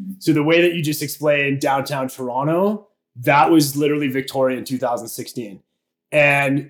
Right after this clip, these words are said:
it was, it was the same thing, dude. This is way before legalization. This is, like, two years before legalization. In Victoria, it was littered with gray market cannabis shops.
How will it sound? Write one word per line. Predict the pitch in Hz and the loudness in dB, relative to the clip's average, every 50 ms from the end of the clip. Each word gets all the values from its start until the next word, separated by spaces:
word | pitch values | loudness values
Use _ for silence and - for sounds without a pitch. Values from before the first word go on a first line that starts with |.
| _ _ _ | _ _ _
it | - 175 | 4 6
was, | 170 165 160 - | 6 6 6 4
it | 175 170 160 | 2 0 0
was | 165 151 | 0 -2
the | 160 | -2
same | 165 - - 170 165 160 | -4 -2 -2 -2 -2 -2
thing, | 160 170 175 170 | -2 -2 -2 0
dude. | 151 143 151 156 151 | 0 0 -2 -2 -4
This | 151 165 160 - | -4 -6 -6 -6
is | 156 147 139 | -6 -6 -6
way | 131 139 156 160 180 190 196 190 | -4 -2 0 4 6 6 6 6
before | 190 175 143 - 170 156 147 | 6 4 0 0 2 2 4
legalization. | 139 139 127 139 131 127 123 113 120 120 117 - 147 147 151 | 4 2 2 2 0 -2 -4 -6 -8 -10 -8 -6 -6 -4 -4
This | 143 135 - - | -4 -6 -6 -8
is, | 135 127 | -8 -4
like, | 131 131 123 123 | -4 -4 -4 -4
two | - - 156 | -4 -2 0
years | 156 160 165 165 | 0 2 0 0
before | 151 151 143 - 147 143 135 | -2 -4 -6 -4 -2 0 0
legalization. | 131 135 131 127 123 120 120 117 117 110 113 117 - 131 135 135 143 139 - _ _ _ _ _ _ _ _ _ | 0 0 -2 -2 -4 -4 -6 -6 -10 -12 -12 -10 -8 -6 -6 -4 -6 -6 -8 _ _ _ _ _ _ _ _ _
In | - 160 151 | 0 2 4
Victoria, | 156 165 160 - - 175 185 190 180 170 | 4 4 2 2 2 2 4 4 4 4
it | 160 | 4
was | 147 147 135 | 2 2 2
littered | 135 135 135 143 165 175 180 185 175 160 | 0 0 2 4 4 4 4 4 2 0
with | 151 143 135 - | 0 -2 -2 -4
gray | 151 147 147 | -4 -4 -2
market | 139 139 135 135 - 143 127 | -2 -2 -2 -4 -4 -8 -10
cannabis | - 135 127 123 123 123 120 117 | -8 -8 -8 -8 -8 -8 -10 -8
shops. | - - 120 120 139 156 - - - | -6 -6 -4 -2 -4 -4 -6 -10 -14